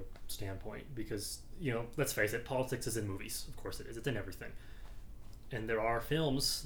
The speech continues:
that have be-, had their, their U S localizations and or distributions and such held up or just prevented completely because of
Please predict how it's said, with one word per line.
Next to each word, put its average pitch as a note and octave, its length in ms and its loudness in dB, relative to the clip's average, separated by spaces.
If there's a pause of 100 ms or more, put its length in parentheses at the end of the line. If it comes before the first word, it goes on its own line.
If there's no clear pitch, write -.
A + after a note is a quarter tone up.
that A2 200 2
have G#2+ 220 0 (640)
be-, A#2 140 0
had A2 280 2
their, G#2 300 2 (320)
their G#2+ 120 0
U A2 240 0
S - 220 2
localizations G#2+ 1040 0
and G#2 120 0
or G2+ 140 0
distributions G2+ 880 0 (500)
and G#2 100 -4
such - 540 -2 (160)
held A2+ 340 2
up A2 200 2 (300)
or G#2 220 -2
just - 400 -2
prevented G#2+ 520 2
completely A#2 480 2 (800)
because G2 460 -2
of F#2+ 80 -6